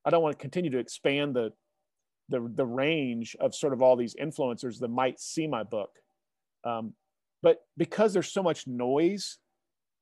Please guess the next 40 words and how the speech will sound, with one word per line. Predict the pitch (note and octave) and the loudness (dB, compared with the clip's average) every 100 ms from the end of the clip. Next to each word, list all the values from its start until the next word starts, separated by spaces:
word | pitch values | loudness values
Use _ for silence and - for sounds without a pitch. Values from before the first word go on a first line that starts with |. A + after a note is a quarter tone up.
| _ _ _ _ _ _ _ _ _ | _ _ _ _ _ _ _ _ _
I | E3 | -2
mean, | E3 | 2
I | D3+ | 4
get, | G3+ E3+ C#3+ - | 6 4 4 0
Chandler, | E3 C#3+ C#3 | -4 2 4
I | F3+ | 4
don't | E3 | 4
know | C3+ B2+ | 0 -2
about | A#2+ B2+ | 2 2
you, | A2 C3 A#2+ - _ _ _ | 4 0 0 -4 _ _ _
I | D3+ | 2
probably | G3+ F#3 D3 | 4 4 4
get | A#2 C3+ - _ - | 2 -2 -2 _ -20
five | - C#3+ C#3 C#3+ | 2 6 6 4
or | C3+ | 0
six | - C#3+ - | -2 -4 -4
books | B2 C3+ B2+ - - - | -2 0 -2 -10 -16 -8
in | C#3+ | -4
the | C3 | -4
mail | A#2 B2+ C3 G#2+ G2+ _ _ _ _ _ | 0 2 2 2 0 _ _ _ _ _
right | - D3 | 2 2
now | C3+ C#3 A#2 | 2 0 0
a | B2 | 0
week. | A2+ C#3+ - - _ _ _ _ _ _ _ _ _ _ _ _ _ _ _ | 0 0 -2 -12 _ _ _ _ _ _ _ _ _ _ _ _ _ _ _
And | - D3+ C#3 | -2 -2 -2
they're, | C3+ E3 F3+ - | 4 6 8 4
they're | - D#3+ | 2 2
coming | D#3+ G3 G3 E3 | 4 2 4 2
in, | C3+ D3 C3 | 0 -2 0
a | C3+ | 4
lot | C#3 F3 | 6 8
of | |
them | C#3+ C#3 | 6 4
are | B2 | 0
coming | - D#3+ C#3 B2+ | 0 0 0 -2
in, | C3+ B2+ B2 A#2 | -2 -2 -2 -4
like, | A#2 A#2 - - | -4 -6 -8 -6
really | C#3+ D3+ | -2 0
nice | C#3+ C#3 | 2 -2
packaging. | - D#3+ E3+ B2 A#2 G2+ | 2 2 4 -2 -6 -10